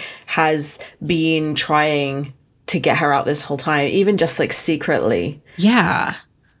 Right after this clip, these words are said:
Speaker 1: Like, having an escape plan. Like, should this one thing ever happen, I know I can get her out. Or, um, I just need Cyrus to be distracted or, or, or anything like that. Like, he doesn't seem to be trying to engineer anything for her to get out.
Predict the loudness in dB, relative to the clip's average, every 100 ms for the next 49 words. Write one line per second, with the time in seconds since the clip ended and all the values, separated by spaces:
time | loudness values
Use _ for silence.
0 | _ 2 4 4 0 0 2 2 0 0
1 | 0 -2 0 0 0 0 0 0 0 2
2 | 2 2 2 0 0 0 2 2 0 0
3 | 2 2 2 2 2 0 -2 0 -2 0
4 | 0 0 2 2 0 0 0 0 0 2
5 | 2 0 -2 0 0 0 -10 -18 -20 -20
6 | -20 _ 2 4 2 0 2 2 2 2
7 | 0 2 2 0 -6 -4 -2 -2 -2 0
8 | 0 0 -4 -2 -2 -2 0 2 2 2
9 | 0 0 0 0 0 0 0 0 -4 -4
10 | -2 -2 -2 -2 -2 -2 -2 0 0 -2
11 | -2 -2 0 -2 0 2 0 0 0 0
12 | 0 -4 -4 -2 0 -2 -6 -10 -20 -20
13 | -20 _ -18 -2 2 2 2 0 0 -4
14 | -2 2 2 2 -2